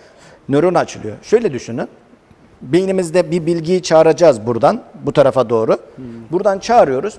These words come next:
Speaker 1: Bu bilgi buradan buraya gidene kadar düşüyor. Ya da buraya varıyor. Tekrar gelene kadar boşluğa düşünüyor.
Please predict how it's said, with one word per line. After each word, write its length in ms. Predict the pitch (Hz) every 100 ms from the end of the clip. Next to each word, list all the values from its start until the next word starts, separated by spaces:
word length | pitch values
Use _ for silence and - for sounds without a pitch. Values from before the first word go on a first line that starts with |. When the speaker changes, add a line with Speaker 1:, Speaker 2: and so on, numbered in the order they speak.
| -
Speaker 1:
Bu 100 | 202
bilgi 260 | 233 214 220
buradan 300 | 220 214 202
buraya 160 | 226
gidene 240 | 220 220 208
kadar 260 | 233 220
düşüyor. 340 | 220 - 123 90 - _ _ _ _ _ _ _ _ _
Ya 120 | 160
da 140 | 208 170
buraya 280 | 214 240
varıyor. 460 | 208 143 139 233 - -
Tekrar 320 | 190 208 220
gelene 360 | 202 220 226 214
kadar 280 | 190 226 196
boşluğa 380 | 202 - 214 139
düşünüyor. 360 | 127 160 -